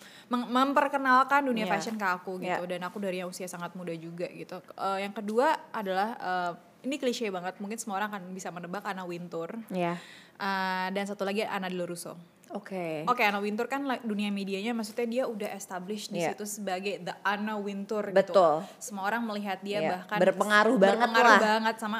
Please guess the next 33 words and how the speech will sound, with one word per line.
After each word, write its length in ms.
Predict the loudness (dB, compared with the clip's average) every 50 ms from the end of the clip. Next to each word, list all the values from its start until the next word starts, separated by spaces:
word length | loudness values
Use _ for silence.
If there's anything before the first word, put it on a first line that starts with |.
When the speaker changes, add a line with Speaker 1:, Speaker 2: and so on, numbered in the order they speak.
| -6 -6
Speaker 1:
bahkan 340 | -4 -4 -4 0 -2 -4 -4 -2
opini 440 | -6 -8 -6 -6 -4 -2 -2 -2 -2
aja 140 | -2 -4 -6 -2
tuh 340 | 0 0 0 0 0 -2 -6 -14 -20 -20 -20 -10
Speaker 2:
Betul. 440 | 0 0 0 2 4 4 4 4 2
Speaker 1:
matters 400 | 0 -2 -2 -2 -6 -6 -6 -10
gitu. 180 | -12 -12 -14 -14 -16 -16 -20 -20 -20 -20 -6
Dan 180 | 0 2 2 2
kalau 160 | 4 4 4 4
Anna 200 | 4 2 2 -2
Di 80 | -2
Lorusso 260 | -2 -2 -2 -2 -4
sendiri 280 | -6 -6 -4 -4 -4 -4
sebenarnya 640 | -4 -4 -4 -2 -2 -4 -2 -2 -2 -2 -4 -6 -8 -14 -16 -6
aku 200 | -6 -4 -4 -4
suka 200 | -6 -2 -4 -2
banget 260 | -2 -2 -4 -4 -6
sama 320 | -6 -8 -6 -6 -6 -6 -8 -10 -18 -20 -20 -4
kegilaannya 840 | -2 0 0 0 -2 -2 -2 -2 0 -2 -2 -2 -2 -2 -2 -4 -4
dia 260 | -6 -6 -6 -4 -4 -2
dalam 280 | -2 -2 -4 -4 -4 -6
berkarya 540 | -6 -8 -8 -6 -4 -4 -4 -4 -4 -6
untuk 240 | -6 -8 -10 -10 -10
styling, 880 | -10 -2 0 0 0 0 0 -2 -2 -2 -2 -2 -2 -2 -4 -4 -6 -2
Speaker 2:
Iya. 100 | 4 4 4
Speaker 1:
udah 100 | 4 4
gitu, 220 | 2 -2 -2 -2 -2 -4 -6
eh, 340 | -6 -2 -2 0 0 0 -2
appearance-nya 600 | -6 -6 -4 -4 -4 -2 -2 -4 -4 -4 -4 -6 -4
dia 200 | -4 -2 -4 -2
dalam 360 | -2 -2 -2 0 0 -2 -2
dunia 300 | -2 -4 -4 -4 -6 -8
fashion, 420 | -4 -2 -2 -2 -2 -2 -2 0